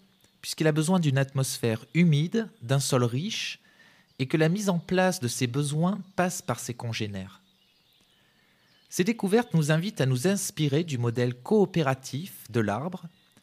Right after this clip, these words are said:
mais également à comprendre sa capacité à restaurer les sols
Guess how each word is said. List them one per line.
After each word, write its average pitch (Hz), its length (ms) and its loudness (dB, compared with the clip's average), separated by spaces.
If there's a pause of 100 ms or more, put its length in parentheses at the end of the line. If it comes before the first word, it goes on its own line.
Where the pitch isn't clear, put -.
(160)
mais 135 120 2
également 202 360 2
à 156 80 4
comprendre 180 560 -2
sa 131 160 -2
capacité 185 680 -4
à 143 80 2
restaurer 156 460 -2
les 123 100 0
sols 135 460 -4